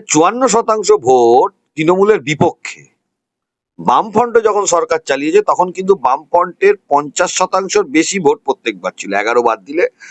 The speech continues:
আর দু হাজার একে ভোট ছিল হলো ফর্টি নাইন পয়েন্ট নাইন নাইন পার্সেন্ট। বাকি প্রত্যেকবারই বামফ্রন্ট পঞ্চাশ শতাংশের ওপরে ভোট সমর্থন নিয়ে কিন্তু বামফ্রন্ট ক্ষমতায় ছিল, তৃণমূলের কিন্তু সেটা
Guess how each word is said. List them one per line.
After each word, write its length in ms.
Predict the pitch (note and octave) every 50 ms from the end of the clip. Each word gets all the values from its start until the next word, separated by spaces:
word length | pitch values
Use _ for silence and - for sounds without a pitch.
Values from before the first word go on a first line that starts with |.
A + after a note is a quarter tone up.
| - - - - - -
আর 80 | A2 A2+ G#2 G#2+
দু 60 | C3 C#3+ E3
হাজার 180 | F3+ G3+ G#3 F#3+ E3+ D#3+
একে 160 | D#3+ - G#3+ G#3 C#3+
ভোট 140 | C#3 D#3+ - - -
ছিল 120 | F#3 F3+ F3+ F3+
হলো 120 | F#3 G3 G#3 G3 -
ফর্টি 320 | D3+ D3 - _ - F#3+ F3 D3+
নাইন 180 | C#3 D3+ F3+ F#3 F3
পয়েন্ট 200 | F#3 F#3 F#3+ F#3+ D#3+ C#3+
নাইন 140 | C#3 D3+ D3+ C#3 C3+
নাইন 140 | C3+ D3 C#3+ -
পার্সেন্ট। 380 | G2 D#2+ - - - - _ _ _ _ _ _ - - - - - - - - -
বাকি 180 | C3 C3+ E3 G#3 G3+
প্রত্যেকবারই 640 | - E3+ E3 - _ - B3 A#3+ G#3+ A#3 A#3 G#3 G#3+ F3+
বামফ্রন্ট 600 | E3 D#3 D#3+ D#3 C3+ B2+ A#2 G2+ F#2 F#2+ G#2+ C#3+ E3 _ _ _ _ _ _ _ _ _ _ _
পঞ্চাশ 400 | B2+ C#3 D#3 E3 E3 - A3+ G3 - -
শতাংশের 400 | A3 A3 A3 A3 G#3 - A#3 G#3 F3+
ওপরে 220 | E3 F3 G3 G#3+ A3 G#3+ -
ভোট 160 | C#3+ D#3 D#3 - _ C3+ C3+ C3+ B2+ - -
সমর্থন 460 | C#3+ C#3+ E3 G3 F#3 _ - A3+ A3 G3+ F3+
নিয়ে 160 | E3 E3+ G#3 A#3+ A#3+
কিন্তু 180 | A#3+ A#3+ A3+ B3 G#3
বামফ্রন্ট 380 | G3 E3 D#3+ D#3+ C#3+ F3+ F3+ E3+ -
ক্ষমতায় 340 | - A#2+ A2+ A2 G2+ G#2 G2+ -
ছিল, 100 | A#2+ A2+ - _
তৃণমূলের 440 | D3 D#3 F3+ F#3+ G3 G3 G3+ G3 - -
কিন্তু 160 | G3+ F#3+ G#3 F#3 -
সেটা 160 | E3+ E3